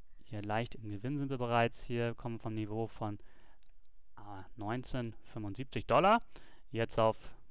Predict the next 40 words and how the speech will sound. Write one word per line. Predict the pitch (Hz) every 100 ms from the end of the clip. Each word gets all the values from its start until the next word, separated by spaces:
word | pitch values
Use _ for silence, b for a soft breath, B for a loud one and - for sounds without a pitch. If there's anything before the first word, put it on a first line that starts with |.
| -
ja, | 135 101 -
schon | - 123
die | 117 113 110 - - - - - - - -
zwanzig | - - 120 143 - -
achtzig | 160 156 165
haben | 160 160
wir |
schon | 151 147
gesehen | 143 127 143 147
hier. | 139 135 135 - b b b b b
Also | - 117 110
einen | 104
leichten | 113 127 120 120
Anstieg | 143 - 151
haben | 143
wir | 139
verzeichnet. | 131 - 135 131 131 - - b b b b - - -
Und | 123
ich | 113
zeige | - 131
dir | 135
auch |
nochmal | 117 110 110
den | 107
Chart | - 113 113
hier | 113
auf | 101 - -
Tagesbasis. | - 139 139 - 127 117 113 110
Dann | 110
siehst | 113 113
du |
hier, | 104 104 - B B B B
dass | 110 -
wir | 110
eigentlich | 104
auch | 107
hier | - 117 107
eine | 107
schöne | - 120
Entwicklung, | 104 123 - 139 127